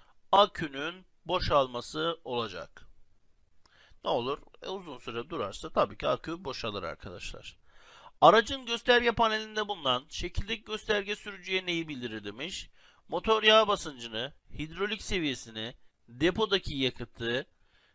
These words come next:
yakıt miktarını, motor soğutma suyu sıcaklığını demiş. Doğru cevabımız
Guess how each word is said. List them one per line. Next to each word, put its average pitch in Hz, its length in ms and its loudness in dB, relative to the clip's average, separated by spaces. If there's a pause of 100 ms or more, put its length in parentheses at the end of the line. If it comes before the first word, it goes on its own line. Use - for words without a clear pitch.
(140)
yakıt - 380 -4
miktarını, 175 720 0 (260)
motor 185 420 0
soğutma 170 560 -4
suyu 160 480 -6
sıcaklığını 147 720 0
demiş. 160 500 -4 (680)
Doğru 190 260 0
cevabımız 165 920 4